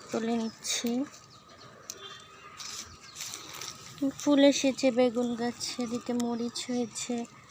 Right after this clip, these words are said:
আলু শাকগুলো সুন্দর হয়ে গেছে, খাওয়ার উপযুক্ত। তো তুলে নিচ্ছি। এদিকে মূলা শাক হয়েছে,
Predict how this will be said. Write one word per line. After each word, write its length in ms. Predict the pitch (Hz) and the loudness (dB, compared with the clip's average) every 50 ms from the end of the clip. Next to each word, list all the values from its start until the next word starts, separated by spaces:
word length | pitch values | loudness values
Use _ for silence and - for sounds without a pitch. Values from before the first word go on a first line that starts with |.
| - - - - - - - - - - - - - - - - 240 | -20 -20 -20 -20 -20 -20 -20 -20 -20 -20 -20 -20 -18 -14 -8 -2 0
আলু 240 | 247 254 233 254 | 0 0 0 0
শাকগুলো 680 | 247 - - - 254 240 226 - - - 262 240 240 254 | -2 -2 -2 -2 -2 -2 -4 -4 2 4 4 6 6 4
সুন্দর 500 | 262 - - 269 262 262 254 247 247 254 247 247 | 2 2 2 2 4 4 4 4 2 2 2 0
হয়ে 240 | 226 240 233 220 208 214 | 0 0 -2 0 0 0
গেছে, 420 | 220 220 - - - - - 254 247 277 311 - - - - - - - - - - - - - - - - - - - | 0 -2 -2 -4 -4 -2 -2 0 0 0 0 -4 -8 -16 -16 -16 -16 -16 -14 -12 -12 -12 -12 -14 -16 -18 -18 -18 -18 -10
খাওয়ার 320 | - - 262 254 240 233 226 240 | 0 6 8 10 10 10 8 8
উপযুক্ত। 640 | 233 - - 247 226 220 247 233 - - - - - 247 254 294 330 - - - - - - - - - - - - - - - - - - - - - | 4 2 0 -2 0 0 -2 -2 -2 -10 -8 0 2 2 2 2 0 -2 -8 -18 -12 -4 0 2 2 2 0 -2 -6 -8 -10 -12 -12 -12 -12 -10 -8 -6
তো 80 | - 247 - | -4 -4 -2
তুলে 260 | - 269 254 233 254 247 240 | 0 2 4 4 4 4 4
নিচ্ছি। 480 | 247 247 240 - - - - - - 285 294 330 349 - - - - - - - - - - - - - - - - | 4 2 0 0 -4 -4 -2 0 2 2 2 2 0 -4 -6 -6 -6 -6 -10 -14 -14 -14 -12 -14 -12 -10 -6 -4 -2
এদিকে 280 | 254 254 262 - - 277 | 0 -2 -2 0 2 4
মূলা 320 | 277 269 269 262 269 269 269 | 4 6 6 6 4 4 2
শাক 260 | - - 311 277 - - - | 4 2 2 2 2 2 2
হয়েছে, 500 | 294 285 269 269 - - - - - | 4 4 4 4 0 -4 -6 -2 0